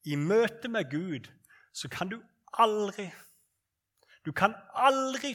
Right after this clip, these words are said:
tenke for stort om Guds kjærlighet. Du kan tenke feil om Guds kjærlighet. Fordi Guds kjærlighet har et innhold.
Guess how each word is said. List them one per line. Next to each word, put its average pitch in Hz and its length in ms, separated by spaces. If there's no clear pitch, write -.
tenke 208 520
for - 200
stort - 840
om 170 260
Guds 143 260
kjærlighet. 117 640
Du 170 60
kan 196 180
tenke 220 260
feil 269 640
om 127 120
Guds 120 160
kjærlighet. 101 680
Fordi 160 260
Guds 247 200
kjærlighet 202 380
har 220 160
et 214 160
innhold. 165 580